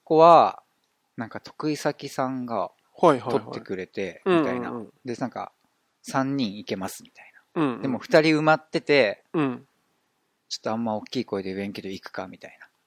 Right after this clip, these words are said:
Speaker 2: はいはいはい。
Speaker 1: 言われたんですけど、なんか、
Speaker 2: うん。
Speaker 1: あんま好きじゃない人二人もう埋まってて、
Speaker 2: うんうんうん。
Speaker 1: きついなー、みたいな。
Speaker 2: <laughs> 人が？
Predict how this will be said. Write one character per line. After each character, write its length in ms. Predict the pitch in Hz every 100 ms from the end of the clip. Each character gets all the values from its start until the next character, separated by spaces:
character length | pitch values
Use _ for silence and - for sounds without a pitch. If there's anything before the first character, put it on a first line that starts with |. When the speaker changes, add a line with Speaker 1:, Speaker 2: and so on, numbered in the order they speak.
| _ _
Speaker 2:
は 180 | - 135
い 40 |
は 180 | 117 117
い 20 |
は 60 | 104
い。 40 | -
Speaker 1:
言 80 | 104
わ 160 | 101 101
れ 120 | 101
た 200 | - 101
ん 100 | 98
で 100 | 95
す 120 | -
け 120 | -
ど、 160 | 98 98
な 80 | 101
ん 120 | 98
か、 260 | - 95 - _ _ -
Speaker 2:
う 60 |
ん。 180 | 120 107 - _ _ _ _ _ _
Speaker 1:
あ 100 | 117
ん 140 | 135
ま 80 | 139
好 60 | 131
き 200 | - 120
じ 60 |
ゃ 60 | 101
な 160 | 101
い 80 | 92
人 280 | 85 - 101
二 200 | - 117
人 240 | 101 92 -
も 180 | 107 98
う 20 |
埋 40 |
ま 120 | 104 98
っ 60 |
て 160 | - 107
て、 340 | - 87 - _ _
Speaker 2:
う 60 | 151
ん 20 |
う 200 | 151 143
ん 20 |
う 40 | 139
ん。 20 |
Speaker 1:
き 80 | 131
つ 180 | 131 160
い 120 | 175
な 300 | 160 135 143
ー、 20 | 135
み 80 |
た 80 | -
い 60 | -
な。 120 | - - - 185
Speaker 2:
<laughs> 160 | 156 -
人 220 | - 147
が？ 220 | 135 135